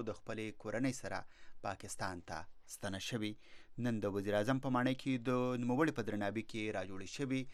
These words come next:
یوې غونډې ته د وینا په وخت ملاله یوسفزۍ وویل، تر اوسه یې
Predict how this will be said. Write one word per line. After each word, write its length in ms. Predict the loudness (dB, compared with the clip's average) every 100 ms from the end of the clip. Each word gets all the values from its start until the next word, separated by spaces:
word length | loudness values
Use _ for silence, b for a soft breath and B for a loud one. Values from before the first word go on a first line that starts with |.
| B B 0
یوې 180 | 2 2 4
غونډې 260 | 4 4 2
ته 80 | 0 0 -8 -4
د 100 | 0 2
وینا 200 | 4 2
په 200 | 2 6
وخت 200 | 6 4
ملاله 360 | 2 4 6 2
یوسفزۍ 440 | 0 -6 -4 -2 -2 2
وویل، 320 | 4 4 2 -2
تر 60 |
اوسه 260 | -4 -6
یې 100 | -2